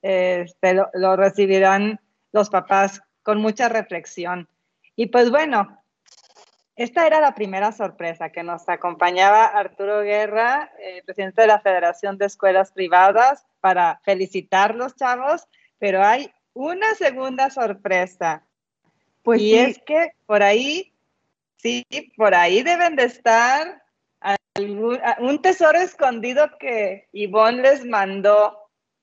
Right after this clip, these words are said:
Speaker 2: Así es, chicos. Pues bueno, hicimos, tenemos de cómplices para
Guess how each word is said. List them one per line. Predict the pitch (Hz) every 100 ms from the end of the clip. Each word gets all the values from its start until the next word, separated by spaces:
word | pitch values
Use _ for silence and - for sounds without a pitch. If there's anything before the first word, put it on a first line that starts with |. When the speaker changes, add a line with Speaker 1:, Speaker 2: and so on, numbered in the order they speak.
| _ _ _ _ _ _ _ _ _ _ _
Speaker 2:
Así | 185 208 240 262 262
es, | 247 285 -
chicos. | 262 - 202 214 -
Pues | 254
bueno, | 233 247 233 196 190 _ _ _ _ -
hicimos, | 247 247 330 381 415 403
tenemos | 262 302 403 440
de | 311 233
cómplices | 262 262 330 - 294 311 294 330 - -
para | 190 190